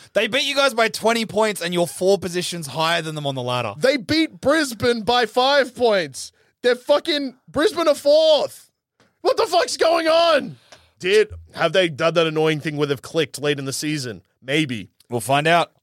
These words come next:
Speaker 2: I'm scared.
Speaker 1: Who they got next week?
Speaker 2: Hopefully someone good. Uh, they have, whew, they got Carlton at Icon Park.
Speaker 1: The home of Richmond. <laughs>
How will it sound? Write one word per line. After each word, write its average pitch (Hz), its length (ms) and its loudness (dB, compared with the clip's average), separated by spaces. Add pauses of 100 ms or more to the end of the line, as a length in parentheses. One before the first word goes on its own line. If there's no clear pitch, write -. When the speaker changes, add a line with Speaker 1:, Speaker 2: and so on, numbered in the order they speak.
(140)
Speaker 2:
I'm 160 160 -2
scared. 165 560 2 (200)
Speaker 1:
Who 143 80 -4
they 170 80 4
got 180 100 4
next 175 220 0
week? 190 200 2 (1000)
Speaker 2:
Hopefully 170 380 0
someone 165 320 0
good. 147 360 -2 (1700)
Uh, 143 400 4
they 156 300 4
have, 143 840 2 (1040)
whew, 359 280 2 (640)
they 127 80 -4
got 151 160 -2
Carlton 156 560 2 (280)
at 143 140 0
Icon 151 320 0
Park. 143 540 0 (680)
Speaker 1:
The - 80 -10
home 165 220 4
of 135 120 -2
Richmond. 143 520 0
<laughs> - 60 -12